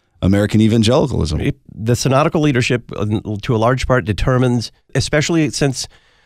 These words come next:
Speaker 2: massive restructuring in two thousand and ten, the, the leadership of the Lutheran Church Missouri Synod,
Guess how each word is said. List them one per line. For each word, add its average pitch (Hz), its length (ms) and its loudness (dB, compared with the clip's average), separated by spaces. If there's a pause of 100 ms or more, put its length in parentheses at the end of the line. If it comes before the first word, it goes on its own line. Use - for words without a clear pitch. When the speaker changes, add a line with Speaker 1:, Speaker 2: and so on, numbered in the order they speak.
(120)
Speaker 2:
massive 139 380 0
restructuring 131 640 0
in 110 80 0
two 127 200 0
thousand 120 340 2
and 113 140 2
ten, 98 380 -2 (760)
the, 120 420 0
the 107 180 0
leadership 151 460 2
of 110 160 0
the 107 80 0
Lutheran 123 380 0
Church 127 180 0
Missouri 110 320 0
Synod, 98 400 -2